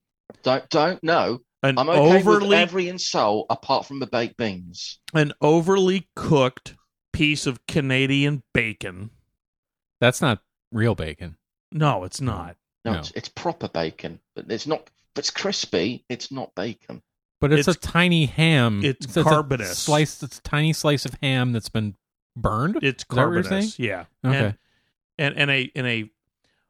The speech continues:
Speaker 2: one-month-old stale baguette from Paris. That is a proper French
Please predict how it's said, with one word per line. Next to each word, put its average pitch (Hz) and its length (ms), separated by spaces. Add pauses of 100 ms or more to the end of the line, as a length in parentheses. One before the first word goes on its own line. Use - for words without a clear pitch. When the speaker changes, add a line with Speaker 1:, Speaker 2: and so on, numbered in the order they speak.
(460)
Speaker 2:
one-month-old 135 1080
stale 123 640
baguette 104 640 (340)
from 98 360 (100)
Paris. 82 520 (540)
That 123 160
is 131 120
a 123 60
proper 117 460
French 101 520